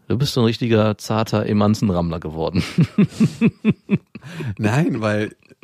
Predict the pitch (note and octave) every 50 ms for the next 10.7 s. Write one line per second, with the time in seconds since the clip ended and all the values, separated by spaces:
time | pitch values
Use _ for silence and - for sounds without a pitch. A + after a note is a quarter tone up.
0 | - - - A#2 A2 A2 C3+ C#3 C#3+ C#3 C3+ D#3+ D#3+ C#3 C3 D3 C#3 - C#3+ C3+
1 | B2+ C3 C3+ C#3 C3 A2+ - - B2+ - C#3 - C#3 C3+ D3+ D3 A#2+ C3+ D3 C#3+
2 | C3 B2 A2 - - - - E3+ F#3 F#3 C#3+ A2+ G#2+ A2+ A2+ A#2 G#2+ - A#2 G2+
3 | D3 F3+ C4 - - - A#2+ G2 G2 F#2+ G2 - _ - - - - G2+ C3+ E3
4 | - C#3 C#3+ G3+ G3 - F3+ D3+ - F3+ - E3 F#3 E3+ E3 D3+ E3 D#3+ D#3 -
5 | D3 C#3+ C3 D3 E3 F3+ - - G3+ F3+ E3+ - - _ _ - - - - D#3
6 | D#3+ E3 F3 - - - C#3 D#3 D#3 G2+ G2 A2+ F3+ F#3 C#3 B2+ A#2+ B2 A#2 C#3
7 | D3+ D3 A#2+ B2 C3+ C#3+ - - - A#2+ C3 C3 B2 B2 - - - A#2+ A#2 A2+
8 | A#2 A2+ - - B2 B2+ C3+ C3 - - B2+ B2+ A#2+ A#2 A2+ A2 - - - -
9 | - - - - - A2 G#2+ G#2 B2 C3 B2+ A#2 A#2 A2 A#2 C3 C#3+ D3 - -
10 | - C#3 C3 C3+ C#3 C3 - C#3 C3+ C3+ C3+ C3+ G3+